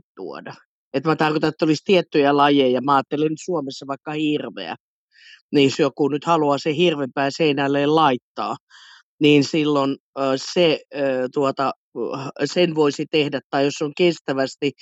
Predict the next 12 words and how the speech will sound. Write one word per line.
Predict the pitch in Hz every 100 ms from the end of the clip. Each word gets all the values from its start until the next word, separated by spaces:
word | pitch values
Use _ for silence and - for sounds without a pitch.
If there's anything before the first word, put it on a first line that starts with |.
| - - -
ihan | 196 170 156 165
liharuoaksi | 170 156 143 139 139 131 - 160
metsästettävää | 151 143 143 131 139 123 - 131 131 127 127 _ _ _ _ _ -
eläintä, | 160 147 131 127 120 135 - _ _ _ _ -
niin | 143 139 135 123 -
jos | 143 135
se | - 147
ruho | 160 139 131
käytetään | 143 127 131 - 131 131
ja | 131
se |
on | 151